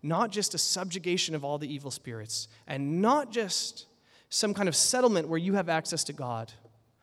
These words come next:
but in a very real way, his suffering has been applied to you and sealed upon you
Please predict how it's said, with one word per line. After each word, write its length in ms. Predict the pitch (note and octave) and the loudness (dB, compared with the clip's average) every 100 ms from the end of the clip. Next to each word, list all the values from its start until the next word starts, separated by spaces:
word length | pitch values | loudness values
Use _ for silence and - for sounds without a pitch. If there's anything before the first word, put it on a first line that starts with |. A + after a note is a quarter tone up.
| _ | _
but 100 | D#3+ | 0
in 60 | D#3 | 2
a 60 | |
very 200 | D3 F3 | 2 2
real 200 | F3 D#3+ | 4 2
way, 420 | D3+ C#3+ B2+ A2+ - - | 2 0 -2 -4 -12 -8
his 180 | E3+ - | -2 0
suffering 500 | F3 E3 D#3 C3 - - - | 0 -2 -4 -6 -10 -18 -14
has 120 | D3+ | -10
been 120 | C#3 C#3 | -6 -4
applied 460 | - - F3+ F3+ | -4 -4 0 0
to 140 | D#3 E3 | -2 -2
you 280 | C#3 A2+ - - _ _ | -2 -4 -10 -20 _ _
and 120 | C#3 C3 | -8 -2
sealed 340 | - G#3+ G#3 | 2 2 2
upon 380 | F#3 E3 D#3 D3 | 0 -4 -4 -4
you 180 | C3 | -4